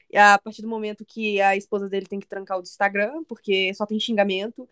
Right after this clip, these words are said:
No momento que, é, que ele se isola das redes sociais, que, sabe, é, é, é porque a gente sempre fala, "Nossa, mas os caras tão cheios de dinheiro, que não sei o quê." Beleza,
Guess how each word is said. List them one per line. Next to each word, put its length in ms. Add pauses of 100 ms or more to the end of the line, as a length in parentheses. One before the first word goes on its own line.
No 60
momento 360
que, 840
é, 60 (280)
que 180
ele 180
se 120
isola 260
das 160
redes 140
sociais, 640
que, 300 (260)
sabe, 320
é, 260
é, 240
é 80 (240)
porque 160
a 40
gente 220
sempre 280
fala, 180
"Nossa, 320
mas 200
os 220
caras 360
tão 200 (360)
cheios 180
de 80
dinheiro, 400
que 60
não 60
sei 100
o 40
quê." 120
Beleza, 560